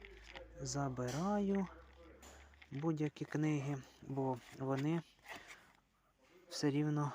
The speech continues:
актуальні. І є на них деякий попит.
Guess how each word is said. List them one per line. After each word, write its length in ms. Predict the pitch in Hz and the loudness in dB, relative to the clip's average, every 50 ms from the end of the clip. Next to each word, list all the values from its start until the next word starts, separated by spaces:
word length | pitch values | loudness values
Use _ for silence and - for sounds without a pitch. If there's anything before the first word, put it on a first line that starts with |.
| - - | -4 -4
актуальні. 840 | - 135 131 - - - 131 123 120 120 120 117 120 123 131 135 127 - - - - - - - - - - - - - - - | -2 -2 -2 -2 -2 -2 -2 0 0 0 0 0 -2 -2 -2 -2 -2 -4 -8 -14 -20 -20 -20 -20 -20 -20 -20 -20 -20 -20 -8 -2
І 200 | 156 180 190 175 - - - - - - - - - - - - - | 0 2 2 0 -2 -6 -16 -20 -20 -20 -20 -20 -20 -20 -20 -12 -6
є 180 | 139 135 147 151 | -2 0 2 4
на 120 | 151 147 | 4 4
них 200 | 143 147 139 131 | 2 2 0 -2
деякий 500 | 120 127 127 131 135 - - - 131 120 - - - - - - - | -2 -2 -2 -2 -2 -2 -4 -6 -6 -6 -6 -10 -12 -14 -18 -20 -14
попит. 580 | - 113 110 107 _ - 120 - _ - - | -10 -10 -10 -10 _ -10 -10 -10 _ -10 -12